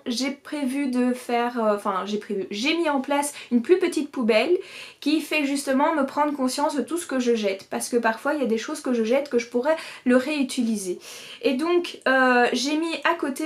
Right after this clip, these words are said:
aussi un sac en papier. On vous donne souvent ça, euh, pour, euh, tout ce qui est, euh,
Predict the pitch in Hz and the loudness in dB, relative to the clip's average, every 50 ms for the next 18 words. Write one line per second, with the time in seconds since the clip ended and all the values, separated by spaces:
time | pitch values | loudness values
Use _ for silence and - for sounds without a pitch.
0 | 320 311 - - 277 262 - - 311 330 330 - 254 247 247 - - 349 349 - | -4 -4 -2 -4 -2 -2 -2 -2 -2 -2 0 0 0 0 0 0 -2 -2 0 0
1 | 294 269 269 247 240 247 - - 254 277 277 269 233 226 214 220 220 220 220 - | -2 0 0 0 -2 -2 -2 -4 -2 0 0 0 0 -2 -2 0 -2 -2 -2 -4
2 | 269 254 247 254 254 254 254 - 269 269 269 - - - - - - - 226 220 | -4 -2 0 2 0 0 0 -2 -2 -2 -2 -6 -12 -18 -18 -12 -4 0 0 0
3 | 214 214 - - 240 233 233 240 233 - 240 226 214 202 202 196 202 208 - 269 | 0 -2 -4 -4 0 2 4 4 4 2 2 4 6 6 6 4 2 0 0 -2
4 | 254 254 - - 262 254 247 247 240 233 233 233 233 226 214 208 208 208 208 208 | -2 -2 -2 0 2 4 4 6 6 6 6 4 4 6 6 6 6 6 4 2